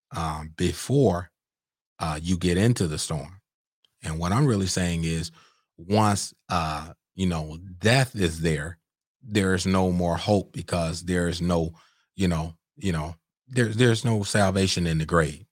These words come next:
You know, I'm saying into the viewpoint, if you die and don't accept, you know, the, the, uh, plan of salvation, the atoning process that Christ has offered for the sins of many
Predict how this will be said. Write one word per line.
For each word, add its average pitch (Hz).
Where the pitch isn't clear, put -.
You 85
know, 76
I'm 85
saying 82
into 82
the 82
viewpoint, 80
if 73
you 101
die 85
and 82
don't 85
accept, 80
you 80
know, 78
the, 73
the, 80
uh, 76
plan 90
of 78
salvation, 80
the 78
atoning 85
process 85
that 82
Christ 87
has 80
offered 85
for 85
the 80
sins 82
of 73
many 82